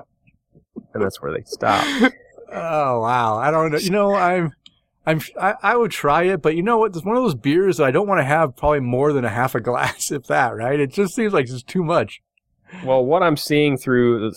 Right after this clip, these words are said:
Speaker 1: from the thirty check-ins to this beer, the majority of the people absolutely love it. There's a few people that are just, "Meh." Uh, but most of the people are, you know, three and a half caps or above, which is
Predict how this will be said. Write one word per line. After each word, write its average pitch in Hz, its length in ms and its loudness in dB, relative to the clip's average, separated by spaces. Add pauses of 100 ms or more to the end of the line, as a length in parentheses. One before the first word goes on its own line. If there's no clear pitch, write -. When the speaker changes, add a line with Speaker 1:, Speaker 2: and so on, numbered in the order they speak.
Speaker 1:
from 123 220 2
the 107 100 4
thirty 131 560 0
check-ins 113 600 -2
to 104 120 -4
this 101 180 0
beer, 95 300 2
the 95 80 -2
majority 139 400 2
of 123 40 0
the 117 60 0
people 113 300 0
absolutely 101 600 0
love 92 180 2
it. 87 60 -4
There's 123 180 2
a 123 40 -4
few 170 180 2
people 117 420 0
that 98 120 2
are 95 120 2
just, 92 280 0 (600)
"Meh." 107 340 0 (540)
Uh, 90 320 -4
but 90 320 0
most 117 400 -2
of 117 60 -2
the 104 40 -2
people 107 380 0
are, 95 240 2
you 92 80 -2
know, 90 100 -4 (160)
three 101 380 -2
and 98 100 -2
a 90 40 -4
half 95 260 -2 (100)
caps 95 380 0
or 98 100 -2
above, 92 400 -2
which 90 260 -10
is 90 360 -10